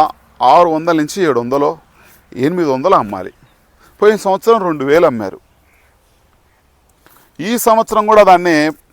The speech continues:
పదకొండు వందలు, పన్నెండు వందలు అమ్ముతా ఉన్నారు, లేదంటే వెయ్యి రూపాయలు అమ్ముతా ఉన్నారు. అసలు దానికి ఎంత ప్రైస్ అమ్మాలి? దాన్ని ఎవరు, ఇప్పుడు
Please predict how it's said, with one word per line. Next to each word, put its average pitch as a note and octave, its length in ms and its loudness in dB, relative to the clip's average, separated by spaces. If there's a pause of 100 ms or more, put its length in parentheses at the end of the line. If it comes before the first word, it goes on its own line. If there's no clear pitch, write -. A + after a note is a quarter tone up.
(380)
పదకొండు F3 360 0
వందలు, E3 200 -4
పన్నెండు C#3+ 280 -4
వందలు C3 480 -2 (480)
అమ్ముతా E3 320 0
ఉన్నారు, A2+ 360 2 (840)
లేదంటే E3+ 280 -2
వెయ్యి D#3+ 180 -4
రూపాయలు D3+ 260 -2
అమ్ముతా B2+ 300 -2
ఉన్నారు. F#2+ 300 -6 (1120)
అసలు A3+ 160 -8
దానికి A3 300 4
ఎంత G3+ 340 0
ప్రైస్ A#3+ 240 4
అమ్మాలి? E3+ 520 2 (600)
దాన్ని G3+ 320 4
ఎవరు, F#3 460 4 (1040)
ఇప్పుడు G3 480 6